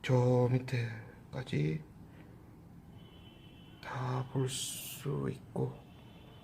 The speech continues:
예, 이제 저쪽 너머서까지 이제 하노이의, 어, 예, 전경이 다 보이고.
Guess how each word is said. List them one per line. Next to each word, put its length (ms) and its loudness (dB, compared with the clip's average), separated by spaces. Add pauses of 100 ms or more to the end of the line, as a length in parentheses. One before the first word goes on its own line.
(500)
예, 160 -4 (440)
이제 160 -8 (300)
저쪽 840 -8 (1000)
너머서까지 1040 2
이제 220 -6 (200)
하노이의, 680 10 (720)
어, 420 6 (600)
예, 160 6
전경이 580 4
다 260 -4
보이고. 380 -12